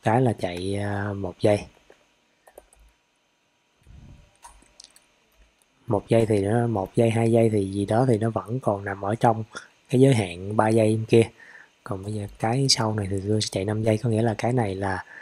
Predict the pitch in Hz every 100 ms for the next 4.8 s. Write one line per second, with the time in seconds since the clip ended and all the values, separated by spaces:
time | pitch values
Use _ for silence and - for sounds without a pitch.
0 | - - _ _ 120 117 127 139 135 127
1 | 120 - _ _ _ _ _ _ _ _
2 | _ _ - - 113 113 107 113 110 107
3 | 107 98 - - - - - _ _ _
4 | _ _ _ 110 101 95 95 98